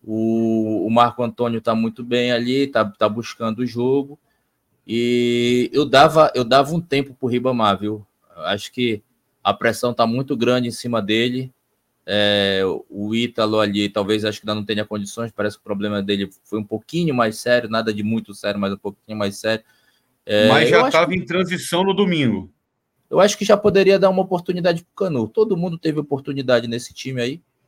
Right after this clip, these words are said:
Speaker 1: né? Tem, o Canu foi um garoto que entrou bem, é um cara que veste a camisa do Remo. Eu não vejo por que não entrar. Ribamar perdeu quatro, cinco oportunidades claras de gol contra o São Francisco.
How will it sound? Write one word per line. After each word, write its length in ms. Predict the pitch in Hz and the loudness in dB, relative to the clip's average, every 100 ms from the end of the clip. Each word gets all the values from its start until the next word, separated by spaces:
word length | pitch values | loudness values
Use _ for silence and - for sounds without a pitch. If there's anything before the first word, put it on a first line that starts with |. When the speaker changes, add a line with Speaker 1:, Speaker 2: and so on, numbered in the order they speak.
| _ _ - | _ _ -8
Speaker 1:
né? 160 | 117 | -6
Tem, 260 | 120 117 117 | -6 -6 -8
o 260 | 101 90 98 | -6 -6 -6
Canu 320 | - 117 113 | -2 0 0
foi 160 | 110 113 | -2 -2
um 240 | 110 101 | -2 0
garoto 360 | 104 101 107 107 | 2 4 2 -2
que 80 | 113 | -6
entrou 260 | 101 113 | -4 -2
bem, 360 | 104 107 120 123 | 0 2 2 0
é 40 | |
um 100 | 104 | -2
cara 280 | 101 110 107 | 0 0 0
que 260 | 107 117 107 | -2 -4 -2
veste 380 | 98 120 123 110 | 2 2 2 -6
a 40 | |
camisa 360 | - 104 101 107 | -6 -6 -4 -6
do 160 | 104 | -6
Remo. 280 | 104 113 - _ _ _ _ _ | -4 -6 -8 _ _ _ _ _
Eu 120 | 190 226 | -2 0
não 120 | 185 | 2
vejo 300 | 175 185 180 | 4 2 0
por 240 | 180 170 | -2 -2
que 180 | - 170 | 0 0
não 240 | 170 175 | 2 0
entrar. 520 | 185 175 143 92 85 _ _ | 0 -2 2 2 2 _ _
Ribamar 560 | 110 139 160 151 175 | -6 0 2 2 2
perdeu 500 | - 160 131 170 185 - _ _ | 2 0 4 4 2 -2 _ _
quatro, 380 | - 143 185 160 | 4 6 6 2
cinco 300 | 147 160 151 | -6 -4 -2
oportunidades 840 | 151 139 131 143 135 123 120 117 - | -2 -2 -4 -4 -2 4 4 4 -2
claras 320 | - 123 117 | 0 2 2
de 100 | 110 | -2
gol 220 | 98 120 | -2 -2
contra 260 | 123 110 - | -2 -8 -14
o 40 | |
São 140 | - 101 | -14 -12
Francisco. 600 | - 104 - 113 - | -8 -10 -8 -12 -12